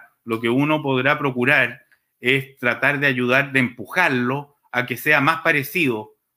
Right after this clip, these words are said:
a esta, a lo que estas nuevas circunstancias requieren que a lo que los viejos, la, los viejos poderes podrían querer presionar que sean. O sea, para ponerte un ejemplo concreto, Paula Narváez,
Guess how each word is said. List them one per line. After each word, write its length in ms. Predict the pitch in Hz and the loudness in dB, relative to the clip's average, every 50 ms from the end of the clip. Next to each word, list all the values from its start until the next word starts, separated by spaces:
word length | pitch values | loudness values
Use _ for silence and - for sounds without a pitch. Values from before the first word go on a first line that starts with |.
| _ _ | _ _
a 220 | - 110 107 117 127 | -8 -2 0 2 2
esta, 560 | 131 127 131 - - 139 131 123 120 - - _ _ - | 2 0 -2 -2 0 0 0 0 -2 -8 -18 _ _ -6
a 80 | 110 | -4
lo 120 | 113 117 110 | -4 -2 -2
que 80 | 127 | -2
estas 220 | 131 131 - 135 131 | -2 -2 -2 -2 0
nuevas 280 | 127 135 143 151 139 | 0 2 2 2 0
circunstancias 640 | 139 139 131 - 135 123 - 143 139 139 - 139 127 | -2 -4 -6 -4 -6 -4 0 0 0 0 0 0 2
requieren 640 | 131 139 123 - 151 147 135 131 127 131 139 139 - _ _ _ _ _ - | 0 0 0 2 2 2 4 2 2 0 -2 -4 -10 _ _ _ _ _ -2
que 160 | - 131 127 | 0 2 2
a 60 | 127 | 4
lo 200 | 131 135 135 - | 2 2 0 0
que 440 | - 123 123 131 135 139 135 - _ _ _ _ _ | 2 2 2 2 2 0 -6 -12 _ _ _ _ _
los 300 | - 123 120 120 110 - | -10 -6 -6 -6 -6 -4
viejos, 400 | 113 127 135 139 139 - 139 127 - | -2 0 0 0 0 -4 -10 -8 -6
la, 240 | 120 127 123 120 - - | -2 -2 -2 -2 -2 -4
los 280 | 117 117 120 117 107 | -2 0 0 0 0
viejos 360 | 113 139 151 147 - 147 143 - | 0 0 0 2 0 -4 -4 -2
poderes 420 | 123 123 127 131 139 135 143 135 - | 0 2 2 4 4 4 2 0 0
podrían 640 | 127 127 123 120 120 127 127 123 127 127 131 - _ _ _ _ | 0 0 0 2 2 2 2 2 2 -2 -4 -10 _ _ _ _
querer 520 | - 123 117 120 123 127 127 123 131 - _ | 0 2 2 4 4 2 2 -2 -6 -10 _
presionar 540 | - 113 107 - 123 117 113 120 120 120 - | -4 -4 -2 -2 -2 0 0 0 0 -2 -4
que 120 | - 120 | -8 -10
sean. 400 | - - 233 170 104 85 80 - _ _ _ _ _ _ | -4 0 0 0 0 0 -6 -14 _ _ _ _ _ _
O 120 | - 123 120 | -10 -10 -6
sea, 420 | - 151 139 120 92 - - - _ _ _ | -2 0 0 0 0 -4 -8 -16 _ _ _
para 140 | - 120 117 | -6 -4 -2
ponerte 340 | 117 120 127 131 123 - 139 | 0 0 0 0 0 0 -2
un 60 | 127 | -2
ejemplo 400 | 120 117 - 135 131 131 127 117 | -2 0 0 -2 -2 0 -2 -2
concreto, 520 | 117 120 117 117 139 156 156 135 123 113 - | -2 -2 -2 0 0 2 2 2 0 -2 2
Paula 320 | 127 127 131 131 135 135 | 2 4 4 4 4 4
Narváez, 720 | 127 123 120 117 113 127 131 131 139 139 143 139 135 135 | 2 2 0 2 2 2 4 4 4 4 2 0 -2 -6